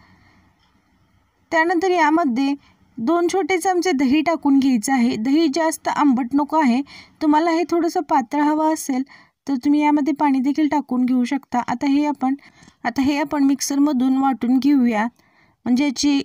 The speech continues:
बारीक पेस्ट बनवून घेऊयात. तर पेस्ट इथं बनवून तयार झालेली आहे आणि मस्त अशी चटपटीत चटणी बनवून तयार झालेली आहे.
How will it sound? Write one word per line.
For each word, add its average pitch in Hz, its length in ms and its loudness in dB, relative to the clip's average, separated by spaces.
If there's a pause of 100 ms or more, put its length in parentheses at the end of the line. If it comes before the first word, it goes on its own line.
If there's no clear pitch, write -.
(140)
बारीक 247 360 -2
पेस्ट 285 260 -2
बनवून 247 320 2
घेऊयात. 226 320 0 (140)
तर 262 60 -4 (100)
पेस्ट 277 300 -4
इथं 294 220 -2
बनवून 277 320 2
तयार 262 300 2
झालेली 277 440 2
आहे 247 240 0 (380)
आणि 240 140 -2
मस्त 285 340 0
अशी 311 220 -2
चटपटीत 277 520 -2 (100)
चटणी 262 300 -4
बनवून 262 340 2
तयार 247 280 0
झालेली 254 360 0
आहे. 240 240 0